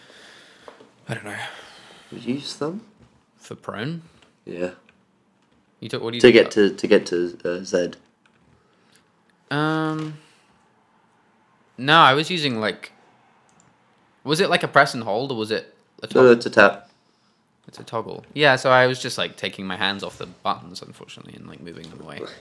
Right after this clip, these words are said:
Speaker 2: Gotcha.
Speaker 1: But yeah, you could just change it. So.
Speaker 2: Yeah. And, and it was cool that you got to, I mean, I don't know if it was good or not, it doesn't really matter,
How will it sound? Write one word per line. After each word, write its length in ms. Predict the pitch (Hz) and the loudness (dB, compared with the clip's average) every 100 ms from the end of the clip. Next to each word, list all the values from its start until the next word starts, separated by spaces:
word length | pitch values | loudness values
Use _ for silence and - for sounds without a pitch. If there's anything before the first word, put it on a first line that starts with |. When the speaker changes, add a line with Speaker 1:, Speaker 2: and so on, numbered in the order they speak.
| - _ _ | -20 _ _
Speaker 2:
Gotcha. 280 | - - - - _ _ _ _ _ _ _ _ _ _ _ _ _ | -20 -14 -14 -16 _ _ _ _ _ _ _ _ _ _ _ _ _
Speaker 1:
But 140 | 131 - | -10 -10
yeah, 120 | 62 | -14
you 100 | 101 | -18
could 140 | - | -20
just 160 | - - | -18 -16
change 220 | - - | -16 -18
it. 140 | - - | -18 -18
So. 120 | 226 147 _ - _ - - _ _ - - - | -20 -20 _ -20 _ -20 -20 _ _ -14 -14 -18
Speaker 2:
Yeah. 220 | 95 76 - _ - - _ - - - - - | -14 -14 -16 _ -20 -20 _ -20 -20 -10 -2 2
And, 180 | 165 170 | 4 6
and 200 | 165 170 | 6 6
it 40 | |
was 120 | 165 - | 2 4
cool 160 | 196 | 6
that 80 | 160 | 6
you 80 | 127 | 6
got 160 | 113 113 | 6 6
to, 220 | 104 - | 2 2
I 40 | 104 | 4
mean, 200 | 107 101 | 6 8
I 40 | |
don't 100 | 101 | 8
know 60 | 98 | 6
if 100 | 98 | 2
it 40 | 95 | 0
was 140 | 95 | -2
good 160 | - 90 | 2 4
or 100 | 92 | 4
not, 100 | 90 | 2
it 100 | 92 | 0
doesn't 220 | 92 85 | 0 0
really 140 | 90 | -2
matter, 420 | 92 90 90 92 | -2 0 0 -2